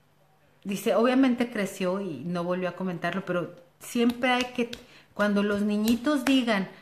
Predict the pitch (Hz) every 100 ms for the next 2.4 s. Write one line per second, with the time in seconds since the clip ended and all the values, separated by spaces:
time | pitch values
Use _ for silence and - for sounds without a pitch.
0 | - - 247 294 302 302 247 196 180 180
1 | 202 208 180 160 - - - 214 254 262
2 | 269 - 233